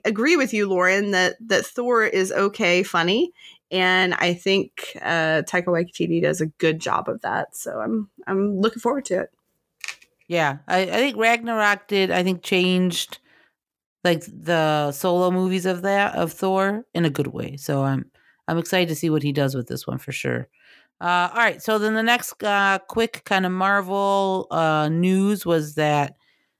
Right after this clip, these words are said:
Speaker 2: officially, although been rumored for a very long time, officially Oscar Isaac is Moon Knight. So they finally posted a tweet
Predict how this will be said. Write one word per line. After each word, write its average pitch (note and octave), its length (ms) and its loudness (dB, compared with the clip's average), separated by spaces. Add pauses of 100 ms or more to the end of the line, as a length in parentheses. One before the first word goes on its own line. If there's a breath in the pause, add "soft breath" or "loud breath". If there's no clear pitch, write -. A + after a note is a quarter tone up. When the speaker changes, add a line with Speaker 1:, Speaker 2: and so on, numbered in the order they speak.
(140)
Speaker 2:
officially, F3 760 0 (180)
although D#3+ 340 0
been D3+ 220 0
rumored E3 380 2
for C#3+ 160 -2
a B2+ 40 -2
very C3 240 0
long B2+ 220 -2
time, A3 540 0 (460 loud breath)
officially C4 560 2
Oscar G#3+ 360 0
Isaac F3+ 500 0 (140)
is A3+ 540 2 (100)
Moon D3+ 460 2
Knight. - 320 -6
So D3 600 0
they D3 180 0
finally E3+ 500 0
posted E3+ 840 0 (460 soft breath)
a D3 540 2
tweet B3 560 -2